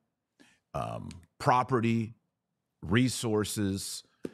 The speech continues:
you know, it's never too late, especially if you wanna move from a blue state to a red state or a, from a blue county to a red county. I trust real estate for life dot org. I think you should go to real estate for life dot org. They can help you.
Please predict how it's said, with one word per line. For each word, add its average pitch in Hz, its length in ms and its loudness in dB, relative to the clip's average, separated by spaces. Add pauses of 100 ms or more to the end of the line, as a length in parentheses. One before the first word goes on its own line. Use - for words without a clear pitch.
(160)
you - 80 0
know, 87 200 2
it's - 180 -6
never 101 440 2
too 87 560 0
late, 85 300 2
especially 92 400 -2
if - 60 -6
you 92 80 2
wanna 85 180 2
move 82 180 0
from 80 120 -4
a 73 60 -2
blue 90 300 0
state 87 420 -2
to 73 160 -12
a 71 40 -10
red 82 260 -4
state 80 300 -4
or 73 160 -10
a, 64 40 -10 (360)
from 76 100 -2
a 67 60 -4
blue 85 260 0
county 85 380 -2
to 78 80 -4
a 76 40 -4
red 78 260 -2
county. 80 400 0 (1080)
I 107 120 4
trust 107 300 0
real 90 200 2
estate 80 280 -2
for 76 120 -6
life 71 220 0
dot 76 160 2
org. 80 380 0
I 76 100 -4
think 80 180 0
you 67 40 -2
should 69 140 -6
go 71 80 -2
to 69 60 -4
real 71 180 -2
estate - 260 -4
for 67 100 -4
life 65 180 -2
dot 65 140 -4
org. 64 220 -4
They 60 100 -6
can - 120 -6
help 53 220 -6
you. - 80 -10